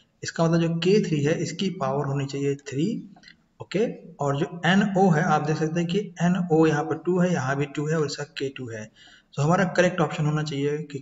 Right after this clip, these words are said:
K two as such रहेगा, के थ्री की power three होनी चाहिए और के वन की power minus one या फिर वो नीचे लिखा जाए, right? So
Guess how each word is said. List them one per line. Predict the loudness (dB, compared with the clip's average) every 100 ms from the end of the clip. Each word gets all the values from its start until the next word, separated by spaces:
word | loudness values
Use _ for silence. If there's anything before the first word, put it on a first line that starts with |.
| -4
K | 2 2 4
two | 0 0
as | -2 0 -2
such | -2
रहेगा, | 0 0 0 -2 -6 -18 _ _ 0
के | 4 6 6
थ्री | 4 4
की | 2
power | 0 -2 -6
three | -2
होनी | 0 0
चाहिए | 0 0 0 -2 -8 -14 -18 -10
और | -10 2
के | 6
वन | 6 6
की | 0
power | 0 -2 -2
minus | -4 -2 -2 -2
one | -2
या | 0
फिर | -2 -2
वो | -2 -2 -6 -14 -20 -8
नीचे | 0 0 2
लिखा | -2 -2 -6
जाए, | -6 0
right? | 2 2
So | 2 -2